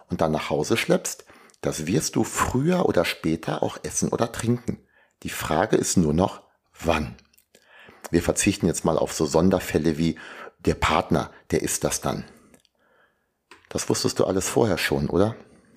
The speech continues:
Wenn ich mit dir oder einem meiner Klienten über das Thema Ernährung spreche, dann geht es meistens nicht um die Vermittlung neuen Wissens. Letzteres nimmt,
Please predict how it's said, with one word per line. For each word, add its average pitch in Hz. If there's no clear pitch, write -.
Wenn 98
ich -
mit -
dir 147
oder 101
einem 131
meiner 104
Klienten 95
über -
das -
Thema 95
Ernährung 120
spreche, 113
dann 90
geht 107
es -
meistens 104
nicht 120
um 92
die 95
Vermittlung 92
neuen 80
Wissens. -
Letzteres -
nimmt, 117